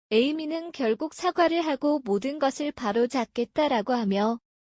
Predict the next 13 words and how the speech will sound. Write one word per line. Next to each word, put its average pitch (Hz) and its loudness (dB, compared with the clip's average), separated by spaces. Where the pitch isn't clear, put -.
잘못을 285 2
인정한 285 0
이후 262 0
본인의 277 0
인스타그램에 214 0
해당 349 2
게시글을 302 0
삭제한 370 0
상태지만 247 -2
이미 240 2
사건은 302 0
일파만파 302 0
퍼져 175 -4